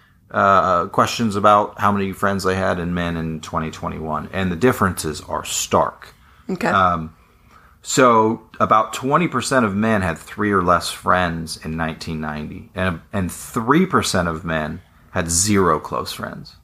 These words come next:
Speaker 2: Okay.
Speaker 1: So those are, those are relatively small numbers. Forty percent of men had ten or more friends. So, you
Speaker 2: Okay,
Speaker 1: know,
Speaker 2: that's
Speaker 1: th-,
Speaker 2: not bad.
Speaker 1: So, yeah, that's a good number. So that's for men.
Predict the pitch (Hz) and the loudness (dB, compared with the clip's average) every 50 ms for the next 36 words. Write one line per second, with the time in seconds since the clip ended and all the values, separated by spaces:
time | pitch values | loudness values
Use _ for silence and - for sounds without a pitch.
0 | _ - 180 175 - 247 185 - - _ _ - 113 120 160 196 220 - - - | _ -2 -2 -2 0 -4 -6 -6 -8 _ _ 0 2 2 4 2 0 -2 -4 -10
1 | - - 156 175 196 233 220 247 214 190 160 123 113 113 110 113 117 110 - 131 | -14 -10 -4 -2 0 0 2 0 0 0 2 2 4 4 6 4 2 2 0 -2
2 | 117 123 123 127 120 - - 131 120 117 113 117 117 120 127 135 139 - - - | -2 0 0 0 0 0 -4 -4 -4 -2 0 0 -2 -2 -2 -4 -6 -6 -10 -18
3 | _ - - _ _ _ _ _ _ _ _ - - - - 156 156 175 190 196 | _ -20 -20 _ _ _ _ _ _ _ _ -20 -18 0 2 4 6 6 6 6
4 | 202 190 - 175 160 - - 175 175 170 113 120 123 123 139 143 147 160 165 156 | 4 2 0 -4 -4 -2 -2 -2 -2 -2 -2 -4 -4 -4 -4 -4 -2 -2 -4 -4
5 | 127 131 113 104 - - - - 131 127 127 123 117 110 98 95 87 - - 76 | -2 -2 -4 -4 -6 -10 -10 -6 -4 -2 -2 0 -2 -2 -2 -4 -4 -6 -8 -10
6 | - - - - - - - _ _ _ _ _ _ _ _ _ _ - - 127 | -12 -12 -16 -20 -20 -20 -20 _ _ _ _ _ _ _ _ _ _ -8 -2 4
7 | 120 113 107 104 101 98 95 92 - - - - - 104 110 - 247 294 403 - | 6 6 6 6 4 0 -2 -4 -6 -10 -18 -20 -14 -8 0 0 2 2 0 -2
8 | - - 330 - - 480 480 - 370 392 392 392 - - - - 175 147 120 120 | -6 -4 -4 -2 2 0 2 4 4 2 2 2 -2 -10 -4 -2 -2 -2 -2 -4
9 | - 220 214 - 147 156 - 180 139 139 127 110 117 139 170 139 95 95 117 - | -4 0 4 4 4 4 0 -4 -6 -4 -4 -2 -2 -4 -4 -4 -6 -10 -12 -16
10 | _ _ _ _ _ _ _ _ _ _ _ - 143 151 160 160 - - 160 139 | _ _ _ _ _ _ _ _ _ _ _ 0 4 4 4 4 2 0 0 0
11 | 131 107 78 | 0 0 -2